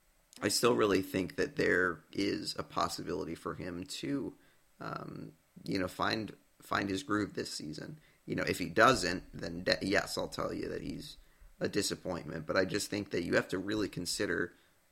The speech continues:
what he's gone through the last two years. Rookie season, you know, hurts himself week three of the preseason, misses the first nine, ten games of his rookie season. You know, he comes in and,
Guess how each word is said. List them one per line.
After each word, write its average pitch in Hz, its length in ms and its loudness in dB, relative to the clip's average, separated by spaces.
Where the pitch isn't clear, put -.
what 110 260 4
he's 113 220 -2
gone - 260 4
through - 160 -4
the - 180 -14
last - 180 -8
two - 100 -8
years. - 460 -8
Rookie 101 300 0
season, 85 580 -2
you 78 120 -6
know, 80 120 -2
hurts - 360 -2
himself 95 500 -2
week 85 280 -6
three - 220 -2
of - 60 0
the - 60 -2
preseason, - 720 -6
misses 98 720 0
the 95 120 -2
first 107 360 -2
nine, 110 720 0
ten 170 420 0
games 147 640 0
of 117 100 2
his 117 160 0
rookie 127 340 0
season. 101 640 0
You 110 100 -2
know, 98 200 0
he 113 180 -6
comes 127 400 0
in 104 340 0
and, 95 440 -2